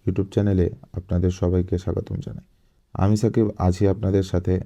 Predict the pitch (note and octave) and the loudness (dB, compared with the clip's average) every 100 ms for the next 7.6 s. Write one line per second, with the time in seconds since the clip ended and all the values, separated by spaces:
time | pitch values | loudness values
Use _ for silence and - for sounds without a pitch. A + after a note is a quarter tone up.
0 | - G2+ - G2 F#2 F#2+ G2 F#2+ G2 F#2 | -6 -8 -2 -2 0 0 0 2 2 0
1 | F#2 F#2 F#2 G2 F#2+ - _ _ - G#2+ | 0 -4 -2 -2 -2 -8 _ _ -4 0
2 | G#2 G#2+ G#2 F#2+ G2 G2 G2 G2+ F#2+ F#2 | 2 2 2 2 2 0 2 4 2 2
3 | F#2+ F#2 F2+ F#2 F#2 F#2 F#2+ G2 - _ | -2 -2 -2 2 0 2 0 -2 -8 _
4 | _ - F#2 E2+ F#2 F#2 F2+ _ _ _ | _ 2 4 4 2 -4 -8 _ _ _
5 | _ - G2 G2+ G#2 G#2+ G2 G2+ G2+ G2+ | _ 0 2 4 4 4 4 4 4 2
6 | F#2+ F#2+ F#2+ F#2+ F#2 F#2 F#2 F#2 F2+ F#2 | 0 0 0 2 2 0 2 2 0 0
7 | F#2+ F#2 F#2 - G2+ | 2 2 0 -2 -4